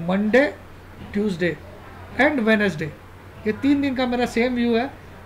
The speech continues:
कोई चेंज नहीं। मैं तेज़ी में हूँ और bullish reversal भी हो चुका है। छः सौ तेरह एक मेरा पहला stop loss है और फ़ाइव एटी फ़ोर final stop loss है next week के लिए। छः सौ तेरह मेरा पहला, छः सौ बारह, sorry,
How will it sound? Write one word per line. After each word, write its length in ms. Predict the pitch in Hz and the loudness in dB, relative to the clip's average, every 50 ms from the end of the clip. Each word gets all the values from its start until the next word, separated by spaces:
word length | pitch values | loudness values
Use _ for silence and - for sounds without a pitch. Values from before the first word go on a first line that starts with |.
| - - | -2 2
कोई 160 | 214 262 254 | 2 2 2
चेंज 260 | - - 254 254 247 | 2 0 0 2 2
नहीं। 140 | 254 269 262 | 2 2 2
मैं 160 | 240 240 240 233 233 | 2 2 2 2 4
तेज़ी 280 | 226 208 202 196 233 247 | 4 4 4 4 2 2
में 100 | 247 254 | 2 2
हूँ 220 | 240 240 254 269 254 - - - - - - - - - | 2 2 0 -2 -4 -8 -14 -20 -20 -20 -20 -14 -2 0
और 100 | 196 202 | 2 2
bullish 400 | 185 180 202 220 262 254 - - - | 2 2 2 2 2 0 -2 -4 -2
reversal 420 | 196 202 202 220 220 220 233 247 233 | 0 0 2 2 0 0 -2 -2 0
भी 160 | 214 240 226 | 0 2 2
हो 200 | 220 190 202 214 | 2 2 2 0
चुका 240 | 208 240 - - 226 | 0 -2 -2 -2 -2
है। 120 | 240 254 - - - - - - - - | -2 -4 -6 -12 -16 -16 -16 -16 -16 -2
छः 180 | - 196 226 277 | 2 4 6 6
सौ 160 | 277 285 285 277 | 6 4 2 4
तेरह 460 | - 254 247 254 269 285 285 - - 226 | 4 6 6 6 6 4 4 2 2 2
एक 160 | 220 - 220 | 2 2 2
मेरा 160 | 226 233 233 233 - | 2 2 2 2 4
पहला 240 | 214 202 202 233 254 | 4 4 4 4 4
stop 280 | 254 - 254 233 220 247 | 2 -2 -4 -6 -2 0
loss 180 | 254 247 247 | 0 0 0
है 140 | 262 302 311 - - - - - - - - | -2 -4 -4 -6 -10 -14 -16 -16 -14 -6 -2
और 120 | 202 226 220 - - - - | -2 -2 -2 -2 -2 2 4
फ़ाइव 220 | 226 269 285 262 | 6 6 6 4
एटी 180 | 240 226 269 254 | 4 4 2 2
फ़ोर 200 | - 269 285 269 - - - | 2 2 0 0 -2 2 4
final 340 | 240 254 285 285 269 254 220 | 6 6 6 6 4 2 2
stop 280 | - - 202 202 202 | 0 0 -2 0 0
loss 160 | 190 180 - | -2 -2 0
है 100 | 196 175 175 | 0 0 0
next 220 | 190 190 - - | 0 -2 -2 -4
week 100 | 190 - | -6 -6
के 100 | - 180 | -4 -6
लिए। 140 | 165 160 156 - - - - - - - - - | -6 -8 -8 -10 -14 -16 -18 -18 -18 -18 -18 -2
छः 180 | - 208 226 262 | 2 2 4 4
सौ 160 | - 285 277 | 4 2 2
तेरह 380 | 277 269 254 254 269 285 330 - - - - - - - - - - 202 | 4 6 6 6 6 6 4 2 -4 -10 -18 -20 -20 -20 -20 -12 -2 0
मेरा 160 | 196 214 233 233 - - - - - - - - - - | 2 2 2 0 0 -4 -14 -18 -18 -18 -18 -10 -4 0
पहला, 260 | 208 208 220 247 262 | 2 4 4 4 4
छः 380 | 262 - - - - - 240 | 2 0 -6 -2 2 4 4
सौ 160 | 254 - 285 247 | 4 4 2 4
बारह, 280 | 208 208 208 208 208 208 | 6 6 8 8 6 4
sorry, 320 | 208 190 185 185 233 302 | 2 0 0 0 -2 -2